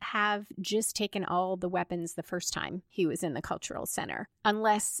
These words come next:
the idea is that he heard Buffy and Giles talking and recognizes that he will need more weapons, or after fighting Buffy, he needs more weapons.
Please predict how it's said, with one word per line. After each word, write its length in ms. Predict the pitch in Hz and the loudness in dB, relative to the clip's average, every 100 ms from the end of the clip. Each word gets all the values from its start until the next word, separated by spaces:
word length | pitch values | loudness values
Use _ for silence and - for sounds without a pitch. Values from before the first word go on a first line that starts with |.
| - | -4
the 200 | 202 196 | 0 2
idea 400 | 185 180 185 175 | 2 2 2 2
is 200 | 180 170 | -2 -2
that 180 | 175 175 | -4 -2
he 180 | 190 | -4
heard 600 | 175 190 180 165 160 - | -4 -2 0 0 -2 -2
Buffy 320 | 180 151 - 143 | 2 2 2 -4
and 140 | 135 | 0
Giles 560 | 277 294 320 262 240 - | 4 6 8 6 4 0
talking 560 | - 185 - 185 175 - - - | 4 4 2 -2 -4 -10 -20 -10
and 200 | - 202 | 0 4
recognizes 1200 | 185 175 175 180 160 165 - 170 165 151 147 - - - | 6 6 2 0 0 -2 0 0 0 -2 -4 -6 -8 -4
that 280 | 202 147 - | 4 4 2
he 160 | - | -4
will 140 | 185 165 | -2 -2
need 420 | 170 165 160 180 | 0 0 0 0
more 220 | 156 127 | 0 0
weapons, 500 | 156 135 - 95 143 | 2 0 0 -6 -4
or 240 | - 185 | 0 2
after 340 | - 160 - 160 | 4 2 0 -4
fighting 440 | - 160 147 147 | 0 0 0 -4
Buffy, 500 | 139 139 - 127 123 - | -2 -2 -2 -6 -6 -8
he 180 | - 175 | 0 0
needs 340 | 151 139 - | 0 -4 -4
more 220 | 143 123 | -2 -2
weapons. 640 | 143 - - - - - | -2 -4 -6 -10 -10 -10